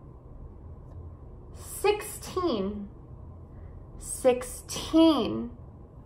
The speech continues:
Sixty. Sixty.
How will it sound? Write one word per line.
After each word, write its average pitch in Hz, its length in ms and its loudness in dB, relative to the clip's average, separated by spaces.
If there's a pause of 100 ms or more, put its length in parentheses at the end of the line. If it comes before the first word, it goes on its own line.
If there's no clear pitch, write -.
(960)
Sixty. - 1160 -2 (1500)
Sixty. - 1160 4